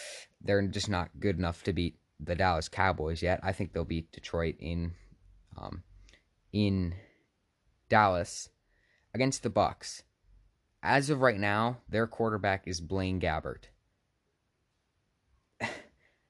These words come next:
I gotta pick the Cowboys on that one. Colts in Dallas. This this could be a close one, but with the uncertainty with Carson Wentz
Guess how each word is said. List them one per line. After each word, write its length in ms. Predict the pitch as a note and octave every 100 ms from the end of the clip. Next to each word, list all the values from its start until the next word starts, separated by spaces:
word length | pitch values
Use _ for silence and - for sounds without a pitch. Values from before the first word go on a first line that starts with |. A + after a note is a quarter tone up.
| _ -
I 80 |
gotta 220 | G#2+ G#2 F2+
pick 260 | G2+ - _ _ _
the 100 | -
Cowboys 680 | F#2 F#2+ F2 E2 D#2+ - - _ -
on 160 | C#2+ D#2
that 180 | C2
one. 220 | - B1 F2+ _ _ _ - _ _ _ - -
Colts 500 | C#3 C3 - - - _ _ _ _ -
in 220 | G#2 C3
Dallas. 680 | C3 B2 F#2+ E2+ - - - _ _ _ _ _ _ _ _ _ _ _ _ _ -
This 500 | A#2 C#3+ - - - _ _ _ - - - - _ -
this 280 | B2 D#3 D#3+
could 220 | - E3+
be 120 | D#3+
a 40 | D3
close 440 | - C#3+ B2 -
one, 240 | F#2+ F2 F2+ _ _ _ _ -
but 120 | G2+
with 180 | A2+ -
the 300 | A2+ G#2+ -
uncertainty 840 | A#2 A2+ - C3+ - B2 - A#2+ A#2
with 500 | G#2+ F2+ - - - _ _ _ -
Carson 500 | - A2 - F#2+ F2
Wentz 600 | G2 G2 G2+ - -